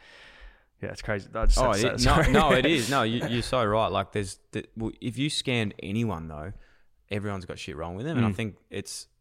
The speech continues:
Speaker 2: that's what I was saying before about the whole difference of league and union, uh, league and, um, A F L. Sorry, like, there's so many different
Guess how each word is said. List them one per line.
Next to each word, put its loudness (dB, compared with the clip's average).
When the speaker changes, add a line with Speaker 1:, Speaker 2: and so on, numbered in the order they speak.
Speaker 2:
that's -12
what -10
I -8
was -10
saying -6
before -6
about -6
the -8
whole -6
difference -8
of -8
league -2
and -2
union, -4
uh, -4
league -2
and, -4
um, -6
A -6
F -10
L. -2
Sorry, -8
like, -8
there's -12
so -4
many -4
different -6